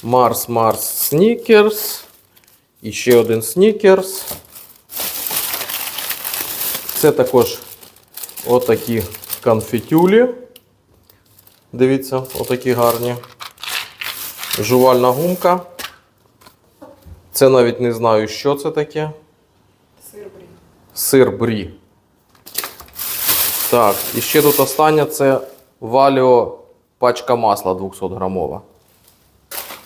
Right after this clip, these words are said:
Speaker 1: Так, поїхали далі. Ой, що в нас тут? О, гарні помідори чері. Отакі. Гарна ціна була.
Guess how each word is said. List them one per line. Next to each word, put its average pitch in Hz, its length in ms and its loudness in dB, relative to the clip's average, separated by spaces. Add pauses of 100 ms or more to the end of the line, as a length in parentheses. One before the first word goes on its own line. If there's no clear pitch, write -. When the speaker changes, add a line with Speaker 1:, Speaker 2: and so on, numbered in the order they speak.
(1040)
Speaker 1:
Так, 139 320 2
поїхали 180 500 4
далі. 156 400 4 (220)
Ой, 175 220 2 (1000)
що 131 220 2
в 127 60 2
нас 127 180 0
тут? 123 240 -4
О, 147 300 8
гарні 156 320 2
помідори 147 520 2
чері. 123 460 -2 (1600)
Отакі. 131 720 2 (760)
Гарна 131 380 4
ціна 156 360 2
була. 175 360 2